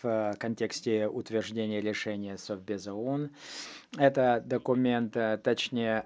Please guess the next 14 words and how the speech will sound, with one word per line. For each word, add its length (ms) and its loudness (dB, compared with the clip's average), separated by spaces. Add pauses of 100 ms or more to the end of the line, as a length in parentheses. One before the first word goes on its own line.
э, 0 -
э, 920 -2 (200)
она 300 -4
опирается 580 0
на 160 -4
поддержку, 640 -2
эта 180 -4
тема, 360 -2
но 180 -2
она, 480 -6
очевидно, 600 -2
требует 480 0
дополнительной 840 -2
дискуссии. 960 0